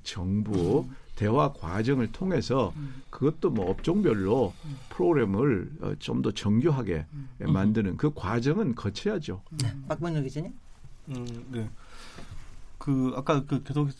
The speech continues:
Speaker 4: 저 부장님께서 경제 위기 말씀을 하셨으니까 이제 사실 아까 그 디트로이트 말씀도 하셨는데 어느 나라든지 보면 아주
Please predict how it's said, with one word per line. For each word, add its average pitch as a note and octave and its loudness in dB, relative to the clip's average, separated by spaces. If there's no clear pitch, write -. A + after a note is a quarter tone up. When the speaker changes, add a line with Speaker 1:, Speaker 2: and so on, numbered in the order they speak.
Speaker 4:
저 A2 -4
부장님께서 C#3 4
경제 B2+ 0
위기 D3+ 4
말씀을 A2+ 0
하셨으니까 G2+ -8
이제 G2+ -6
사실 - -6
아까 C3 0
그 A2+ -4
디트로이트 G3+ 2
말씀도 C3 2
하셨는데 G2+ -4
어느 A#2 0
나라든지 C#3 4
보면 C3+ 0
아주 A#2+ -4